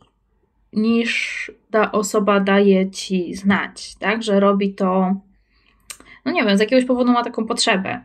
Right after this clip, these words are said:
Mm, czasami jest tak, że, e, my często, i to widzę właśnie, że ta osoba prawdopodobnie, em,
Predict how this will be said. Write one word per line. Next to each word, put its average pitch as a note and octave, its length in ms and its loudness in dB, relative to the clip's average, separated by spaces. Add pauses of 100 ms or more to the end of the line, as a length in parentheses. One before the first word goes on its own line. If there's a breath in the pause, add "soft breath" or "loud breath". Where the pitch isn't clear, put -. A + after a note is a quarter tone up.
(180)
Mm, G3 340 0
czasami G#3+ 580 0
jest G3+ 280 -4
tak, G3+ 300 0
że, F#3+ 480 2 (580 soft breath)
e, F#3 380 -2
my G3 340 4
często, G3 440 -2
i G3+ 180 0
to F#3+ 120 -4
widzę G3 240 -2
właśnie, F#3+ 280 -2
że G3 120 0
ta F#3+ 120 -2
osoba G3 300 0
prawdopodobnie, G3 840 2 (500 loud breath)
em, F#3+ 800 0